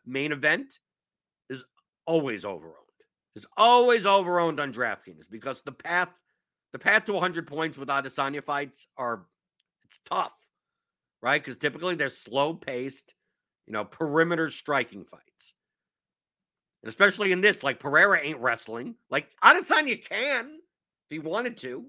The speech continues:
He didn't really the last fight. Uh, but it is in the mid-range, so it's eighty-three hundred, seventy-nine hundred. So it fits the same thing as, like, if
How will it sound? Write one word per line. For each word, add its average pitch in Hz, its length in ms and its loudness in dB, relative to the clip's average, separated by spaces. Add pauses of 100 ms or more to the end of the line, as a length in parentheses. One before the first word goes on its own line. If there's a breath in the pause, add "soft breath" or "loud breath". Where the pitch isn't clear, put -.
(160)
He 156 80 -14
didn't 196 240 -8
really 185 260 -4
the 185 80 -2
last 202 380 2
fight. 101 340 -16 (1080)
Uh, 127 240 0
but 156 200 -4
it 240 120 -4
is 285 180 -2
in 277 80 -2
the 262 80 0
mid-range, 160 560 -2
so 156 100 -10
it's 156 120 -10
eighty-three 226 360 -4
hundred, 180 260 0
seventy-nine 170 520 -2
hundred. 92 420 -12
So 127 360 -6 (760)
it 170 200 -2
fits 233 280 -2
the 180 140 -6
same 180 300 -2
thing 190 180 -4
as, 147 100 -8
like, 143 240 0 (320)
if 151 140 -6